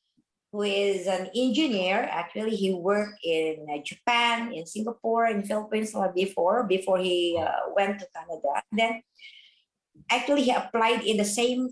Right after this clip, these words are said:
company where my brother-in-law is working. And then when he applied,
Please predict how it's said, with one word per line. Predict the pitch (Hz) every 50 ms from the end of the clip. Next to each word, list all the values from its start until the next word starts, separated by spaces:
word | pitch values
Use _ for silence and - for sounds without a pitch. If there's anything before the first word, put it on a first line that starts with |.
| - -
company | 226 233 226 - 208 208 196 190 208
where | 202 185 185 185
my | 180 180 180 226
brother-in-law | - 185 180 180 180 185 180 - - 196 202 196 185 165 165 175 202 - _ _
is | - - 170 170 165
working. | 170 190 190 190 190 - 165 160 180 240 302 - _ _ _ - - - - - _ _ -
And | - 247 254 247
then | 262 262 262 262 262 262 262
when | 247 240 240 240 240
he | 240 - 302 277
applied, | - - - - 240 - - 139 170 - -